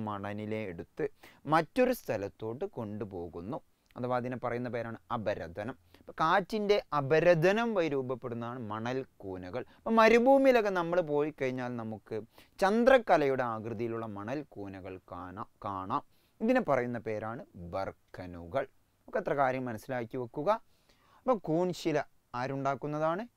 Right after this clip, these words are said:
കാറ്റുണ്ടാക്കുന്ന ഭൂരൂപമാണ്. ഇനി നമുക്ക് മൂന്നാമത്തെ ക്വസ്റ്റ്യൻ നോക്കാം. നെക്സ്റ്റ് ചോദ്യമാണ്, ഉത്തരേന്ത്യൻ സമതലങ്ങളിൽ വീശുന്ന ഉഷ്ണക്കാറ്റേത്? പി എസ് സി ഏറ്റവും കൂടുതൽ തവണ വന്നൊരു ചോദ്യമാണ്.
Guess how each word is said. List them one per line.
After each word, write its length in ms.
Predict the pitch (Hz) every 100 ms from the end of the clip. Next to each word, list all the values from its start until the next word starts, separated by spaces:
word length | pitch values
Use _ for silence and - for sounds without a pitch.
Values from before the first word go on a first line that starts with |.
| _ -
കാറ്റുണ്ടാക്കുന്ന 880 | 120 131 135 131 107 98 98 123 151 226 _ -
ഭൂരൂപമാണ്. 800 | 92 95 95 90 90 92 90 98 127 _ _ _
ഇനി 100 | 254 247
നമുക്ക് 200 | 190 160
മൂന്നാമത്തെ 540 | 147 147 143 143 131 135 117
ക്വസ്റ്റ്യൻ 340 | 104 - 170 214 -
നോക്കാം. 340 | 82 - - - _ _ _ _ _ _ _ _ _ _ _ _ _ _ _ _ -
നെക്സ്റ്റ് 240 | 254 220 202
ചോദ്യമാണ്, 440 | 180 170 165 156 - 190
ഉത്തരേന്ത്യൻ 800 | 202 - 254 240 220 196 180 180 175 -
സമതലങ്ങളിൽ 880 | 147 143 131 135 131 131 127 127 120
വീശുന്ന 480 | 113 110 - 120 123 156 _ -
ഉഷ്ണക്കാറ്റേത്? 1080 | 175 - 180 180 165 - 120 98 - 104 87 - _ -
പി 80 | 254 254
എസ് 100 | 247
സി 60 | 220 214
ഏറ്റവും 340 | 220 269 277 262
കൂടുതൽ 300 | 240 214 202 185
തവണ 200 | 147 147 139
വന്നൊരു 280 | 117 127 123
ചോദ്യമാണ്. 500 | - 104 101 92 62